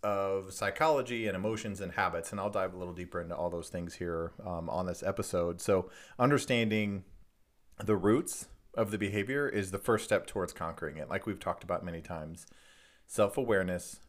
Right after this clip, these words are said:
and humility is the key to overcoming procrastination.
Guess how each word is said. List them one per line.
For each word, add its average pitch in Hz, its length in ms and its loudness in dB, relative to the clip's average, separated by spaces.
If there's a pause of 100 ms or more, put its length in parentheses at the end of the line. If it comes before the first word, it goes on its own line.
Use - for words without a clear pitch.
(380)
and 90 160 -6
humility 87 680 -2 (200)
is 85 200 -8
the 92 100 -10
key - 540 -10 (260)
to - 140 -4
overcoming 82 480 -4
procrastination. - 880 -8